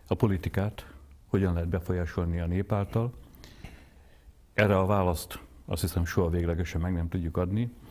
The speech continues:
Egy bizonyos, hogy ezt a háborút nem a népek akarták. Az orosz, ö, emberek itteni megnyilvánulása, a magyar emberek, ö, háborúval kapcsolatos megnyilvánulása egyértelművé tették, hogy nem a nép kezdte a háborút. De ez nem ment fel bennünket azzal, hogy a kötelességteljesítő embernek megadjuk a végső tisztességet.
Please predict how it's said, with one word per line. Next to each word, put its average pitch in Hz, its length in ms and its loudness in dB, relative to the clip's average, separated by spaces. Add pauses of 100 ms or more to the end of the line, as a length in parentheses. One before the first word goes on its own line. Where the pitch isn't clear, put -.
(180)
Egy 98 200 0
bizonyos, 98 480 0
hogy 85 140 -2
ezt - 260 -4
a 85 60 0
háborút 85 500 -2
nem 90 140 2
a 85 60 0
népek 85 340 -2
akarták. - 500 -4 (280)
Az 95 140 2
orosz, 104 340 2
ö, 95 140 0
emberek 90 340 0
itteni 113 300 2
megnyilvánulása, 95 760 0
a 87 60 2
magyar 92 280 2
emberek, 85 580 0
ö, - 100 -2
háborúval 92 480 2
kapcsolatos 85 600 -2 (220)
megnyilvánulása 90 440 2
egyértelművé 87 560 0
tették, 85 400 -2
hogy - 140 -2
nem 87 280 0
a 92 40 -2
nép 101 220 -2
kezdte - 260 -4
a 110 60 0
háborút. 107 440 0 (880)
De 107 140 2
ez 120 100 6
nem 143 180 6
ment 104 260 4
fel 95 180 4
bennünket 87 420 0
azzal, 95 240 4
hogy 90 120 2
a 87 80 0
kötelességteljesítő 85 960 0
embernek 85 720 0
megadjuk 80 460 -2
a - 40 0
végső 80 320 -2
tisztességet. 95 800 -2